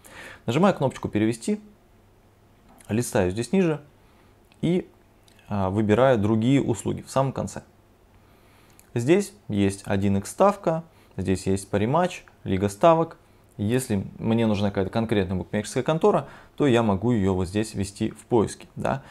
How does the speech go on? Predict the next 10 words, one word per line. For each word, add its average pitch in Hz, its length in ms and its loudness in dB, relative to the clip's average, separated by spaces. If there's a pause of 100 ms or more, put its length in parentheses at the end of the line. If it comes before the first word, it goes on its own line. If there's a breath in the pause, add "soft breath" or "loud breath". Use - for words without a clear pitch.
(220 loud breath)
Ну, 139 140 -4
к - 80 -12
примеру, 117 680 2
м, 95 420 -2 (680 soft breath)
Фонбет, 104 480 0 (300)
да, 107 160 0
букмекер, 123 500 -12
вот. - 200 -14 (600 loud breath)
А, 90 220 0
выбираю 123 480 2